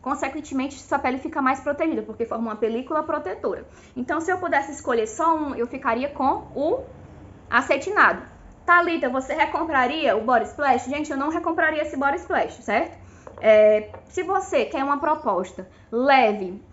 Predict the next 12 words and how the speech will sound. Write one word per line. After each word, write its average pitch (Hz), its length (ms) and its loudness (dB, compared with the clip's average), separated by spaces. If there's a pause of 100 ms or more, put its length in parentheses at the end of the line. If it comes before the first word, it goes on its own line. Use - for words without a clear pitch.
(100)
pro 277 120 -2
dia 302 220 2
a 302 40 2
dia, 247 520 -4 (680)
para 262 220 4
trabalhar, 269 720 4
ou 240 140 4
se 254 440 -6
o 240 140 2
Eau 294 140 6
de 294 140 4
Parfum 277 600 -2